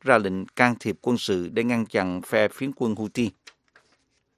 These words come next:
Các phần tử cực đoan nhà nước Hồi giáo hôm thứ Tư tuyên bố đã thực hiện vụ đánh bom một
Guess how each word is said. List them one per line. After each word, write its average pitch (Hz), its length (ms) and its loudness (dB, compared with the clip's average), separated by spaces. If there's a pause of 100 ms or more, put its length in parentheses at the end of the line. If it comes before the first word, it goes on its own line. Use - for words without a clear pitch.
(1400)
Các 226 140 6
phần 139 160 4
tử 139 140 2
cực 135 200 -2
đoan 151 240 8
nhà 120 140 4
nước 135 200 2
Hồi 113 220 0
giáo 117 200 4
hôm 170 160 -2
thứ 160 120 -2
Tư 135 240 0
tuyên 127 200 2
bố 135 180 6
đã 135 100 4
thực 120 200 -2
hiện 98 160 -2
vụ 95 180 0
đánh 143 240 0
bom 131 240 4
một 101 120 0